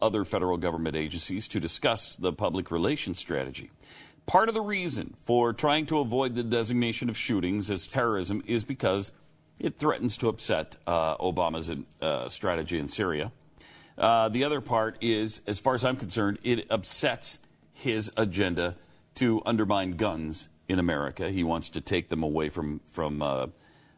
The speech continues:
uh, law-abiding Americans. Michael Flynn, former director of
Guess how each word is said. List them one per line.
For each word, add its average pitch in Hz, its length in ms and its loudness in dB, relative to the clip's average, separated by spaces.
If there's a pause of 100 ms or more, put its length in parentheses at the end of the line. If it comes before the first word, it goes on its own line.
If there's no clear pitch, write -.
(140)
uh, 50 480 -4 (500)
law-abiding 90 600 2
Americans. 76 600 -4 (440)
Michael 135 320 2
Flynn, 135 340 2
former 123 300 2
director 110 380 2
of 92 200 0